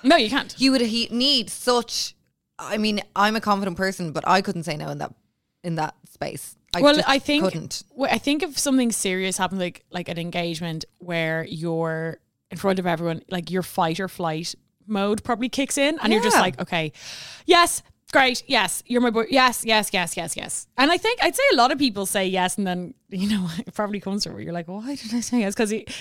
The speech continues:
Speaker 1: the emo-, it can be so overwhelming when that happens that you're like, "Oh my God, yes," you forget fucking
Speaker 2: And it's
Speaker 1: everything.
Speaker 2: like when, say, for example, when Carrie Bradshaw was, um,
Speaker 1: Mm.
Speaker 2: proposed to by Aidan, Aidan Shaw, um, you know, she said yes, and then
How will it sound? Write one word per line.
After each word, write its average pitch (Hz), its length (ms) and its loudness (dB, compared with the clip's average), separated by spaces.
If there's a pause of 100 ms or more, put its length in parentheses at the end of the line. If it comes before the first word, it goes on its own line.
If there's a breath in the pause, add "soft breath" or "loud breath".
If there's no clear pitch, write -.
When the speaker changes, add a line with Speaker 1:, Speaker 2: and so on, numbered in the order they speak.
(120)
Speaker 1:
the 240 100 6
emo-, 240 380 8
it 233 140 4
can 240 220 4
be 254 100 4
so 220 180 4
overwhelming 190 600 2
when 170 120 -4
that 160 120 -4
happens 170 300 -6
that - 100 -16
you're 208 80 -8
like, 247 160 -8
"Oh 415 240 8
my 320 140 6
God, 311 220 4
yes," 277 440 4
you 226 40 0
forget 214 280 -2
fucking 233 360 0
Speaker 2:
And 226 180 6
it's 226 100 2
Speaker 1:
everything. 220 80 4
Speaker 2:
like 220 320 4
when, 202 600 2
say, 196 260 2
for 202 80 0
example, 185 360 4
when 170 140 0
Carrie 196 400 4
Bradshaw 214 680 4
was, 202 340 2
um, 214 60 0 (360)
Speaker 1:
Mm. 190 300 -4
Speaker 2:
proposed 202 400 -4
to 214 80 -2
by 165 440 4
Aidan, 190 360 -4 (480 loud breath)
Aidan 247 220 -4
Shaw, 165 300 -2 (340 loud breath)
um, 185 420 2 (160)
you 208 140 -2
know, 185 160 2
she 220 180 0
said 175 320 0
yes, 180 400 2
and 185 200 0
then 175 480 0